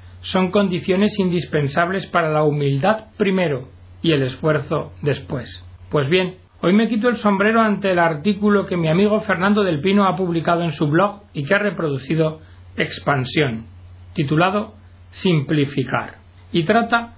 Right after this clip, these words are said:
sobre el exceso normativo y la inseguridad jurídica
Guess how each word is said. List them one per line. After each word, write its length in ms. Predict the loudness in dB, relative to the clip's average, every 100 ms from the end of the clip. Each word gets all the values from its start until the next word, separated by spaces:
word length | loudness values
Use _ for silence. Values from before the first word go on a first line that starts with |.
| -10
sobre 400 | -2 2 4 2
el 100 | 2
exceso 500 | -2 -4 -2 0 2
normativo 760 | 2 2 0 2 2 0 -4 -14 -20 -12 -2
y 100 | 2
la 220 | 2 2
inseguridad 840 | 4 4 2 -2 0 2 2 0 -2
jurídica 800 | 0 0 2 0 0 -2 -2